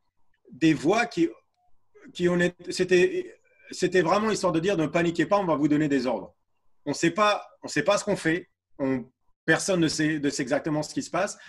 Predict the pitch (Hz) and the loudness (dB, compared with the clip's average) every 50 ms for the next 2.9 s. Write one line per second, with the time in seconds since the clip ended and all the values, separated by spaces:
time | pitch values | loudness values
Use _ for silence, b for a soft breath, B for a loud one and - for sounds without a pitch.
0 | B B 139 143 156 143 151 180 202 196 220 226 220 175 202 180 185 202 190 180 | B B -2 0 0 2 2 2 2 2 0 0 2 2 2 2 4 2 2 2
1 | 170 165 - 165 151 151 165 208 226 180 - - - 160 160 156 - - - - | 0 0 2 2 2 2 2 0 -2 -6 -8 -6 -4 -2 -2 -2 -4 -10 -8 -4
2 | 208 214 214 214 202 208 175 165 156 147 - - 202 208 214 202 - | -2 0 0 0 0 0 -2 -2 -2 -2 0 2 2 2 2 0 -4